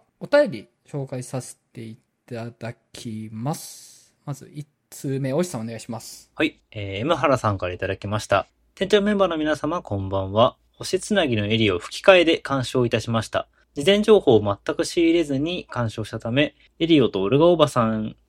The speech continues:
Speaker 2: の境遇がヘビーなことに驚きましたが、面白かったです。個人的にはオルガおばさんの話をもうちょっとやってくれればより好みな作品でしたが、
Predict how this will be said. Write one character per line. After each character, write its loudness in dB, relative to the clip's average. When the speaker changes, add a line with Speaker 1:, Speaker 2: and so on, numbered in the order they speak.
Speaker 2:
の 0
境 4
遇 4
が 10
ヘ 4
ビ 6
ー 4
な 2
こ -4
と 2
に 4
驚 2
き -4
ま 0
し -12
た 0
が、 4
面 0
白 2
か 2
っ -18
た -8
で -12
す。 -18
個 0
人 6
的 4
に 2
は 2
オ 4
ル 6
ガ 6
お 6
ば 2
さ 0
ん 0
の 0
話 -2
を 4
も -4
う -2
ち 2
ょ 2
っ -4
と 2
や 4
っ -6
て -4
く -2
れ 4
れ 4
ば 6
よ 2
り 0
好 2
み 2
な 2
作 -12
品 -2
で 2
し -8
た -4
が、 4